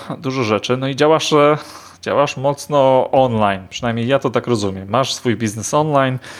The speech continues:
który prowadzisz, rozwijasz, pomagasz innym ludziom, pomagasz, e, innym firmom. No i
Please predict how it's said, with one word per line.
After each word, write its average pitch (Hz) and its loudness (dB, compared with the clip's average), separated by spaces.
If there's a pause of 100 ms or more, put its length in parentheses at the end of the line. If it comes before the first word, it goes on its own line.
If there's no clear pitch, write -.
(280)
który 110 2
prowadzisz, 131 0
rozwijasz, 113 0
pomagasz 107 -2
innym 104 -6
ludziom, 139 2
pomagasz, 104 0
e, 101 4
innym 113 0
firmom. 143 0
No 147 -2
i 466 2